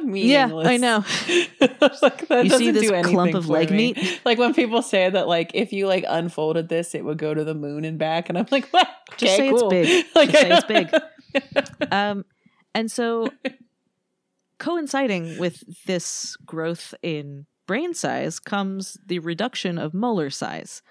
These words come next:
Speaker 1: Eating a softer diet, you know, when you cook food, it becomes softer. Um, probably wasn't
Speaker 2: Yeah.
Speaker 1: the only reason for this, but it does coincide with it. So, related.
Speaker 2: So, w-, 'cause we didn't have as much room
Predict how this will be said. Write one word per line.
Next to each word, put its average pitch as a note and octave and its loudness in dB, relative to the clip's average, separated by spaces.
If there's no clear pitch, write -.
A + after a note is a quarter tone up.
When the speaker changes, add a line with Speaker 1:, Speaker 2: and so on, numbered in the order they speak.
Speaker 1:
Eating A3+ 0
a F#3 2
softer F#3+ -2
diet, E3+ -2
you F3+ -4
know, D3+ -4
when D#3+ -6
you D#3 -6
cook - -8
food, F3 -4
it F3 -12
becomes D3 -10
softer. D#3+ -10
Um, E3+ 0
probably C#4+ -2
wasn't F#3+ -2
Speaker 2:
Yeah. D3 -4
Speaker 1:
the A2+ -10
only F3+ -2
reason C4 -6
for D4+ -6
this, - -8
but B2+ -8
it C#3+ -6
does F3 0
coincide A#3+ -2
with D#3+ -4
it. E3 -6
So, D#3 -8
related. G3+ -6
Speaker 2:
So, - -4
w-, G#3+ -8
'cause - -12
we G3 -2
didn't G3 -4
have F#3+ -6
as F3+ -6
much F3 -8
room F#3 -6